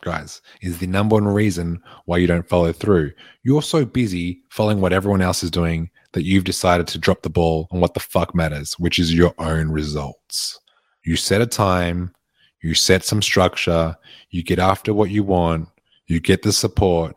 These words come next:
and you finish the job. And when you finish the job, cool things happen. <laughs>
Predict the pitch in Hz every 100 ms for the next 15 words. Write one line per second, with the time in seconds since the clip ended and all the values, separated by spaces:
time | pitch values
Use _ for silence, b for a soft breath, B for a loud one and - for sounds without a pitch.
0 | - 82 82 - - 85 85 - - -
1 | _ _ _ _ - 82 - 78 71 -
2 | _ _ _ _ _ _ _ - B B
3 | B 87 90 87 - 123 143 - 120 104
4 | 127 110 90 78 - _ _ _ _ _
5 | _ - - 104 92 92 98 98 _ -
6 | - 87 82 85 78 71 67 _ _ -
7 | B B 117 B